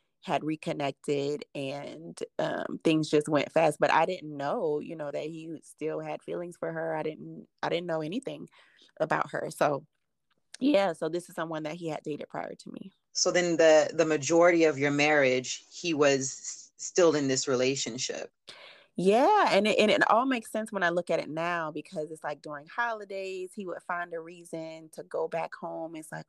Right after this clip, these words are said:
Speaker 1: "Oh, you know, um, I just need to get back home." You know, his, his mom had passed away, so he was like, "Oh, I just need to, you know, go to my mom's grave, and I'm just feeling really sad," or, "Oh, I have a client down here, and I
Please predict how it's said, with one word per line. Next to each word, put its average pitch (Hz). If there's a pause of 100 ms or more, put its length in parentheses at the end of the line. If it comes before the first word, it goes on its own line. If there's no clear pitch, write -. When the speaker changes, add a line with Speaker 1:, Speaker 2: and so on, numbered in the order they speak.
Speaker 1:
"Oh, 190
you 185
know, 170 (460)
um, 151 (120)
I 180
just 180
need 202
to 180
get 175
back 170
home." 185
You 160
know, 180
his, 185
his 190
mom 180
had 165
passed 156
away, 147
so 185
he 170
was -
like, -
"Oh, 208
I 185
just 185
need 185
to, 175 (340)
you 190
know, 170
go 185
to 185
my 170
mom's 165
grave, 190
and 170
I'm 165
just -
feeling 185
really 175
sad," 190
or, 170 (340)
"Oh, 190
I 190
have 180
a -
client 185
down 175
here, 175
and 170
I 165